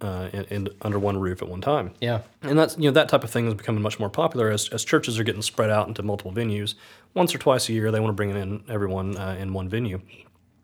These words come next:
Speaker 1: So we did, uh, they were gonna do it at the United Center in Chicago, which, where the Bulls play. Um, and, you know, you know, they have a wonderful production staff there, um, very, very capable, but, uh, their main focus is, is weekend church
Speaker 2: Mm-hmm.
Speaker 1: every week. So to pull off an event like this,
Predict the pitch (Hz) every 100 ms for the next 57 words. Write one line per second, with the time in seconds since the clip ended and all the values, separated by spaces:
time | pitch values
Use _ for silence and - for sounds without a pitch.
0 | - - - 120 123 131 117 107 104 104
1 | - - - - - 120 120 117 104 117
2 | 170 127 - 104 135 113 - 143 123 98
3 | 104 107 - 107 107 98 104 104 98 -
4 | 104 98 107 - - - - - _ 107
5 | 110 107 104 - _ _ _ _ 117 117
6 | 117 117 - 147 131 - 180 147 131 -
7 | 151 160 151 123 123 165 165 143 127 110
8 | 113 - 101 - 95 98 113 123 104 98
9 | 98 98 - 123 143 135 131 110 139 135
10 | 98 95 104 - 120 104 101 - 107 98
11 | 95 107 127 135 113 127 160 120 107 -
12 | 107 104 107 107 107 101 95 160 - -
13 | - 113 120 107 95 92 - 110 113 165
14 | 151 127 110 117 101 110 - 165 143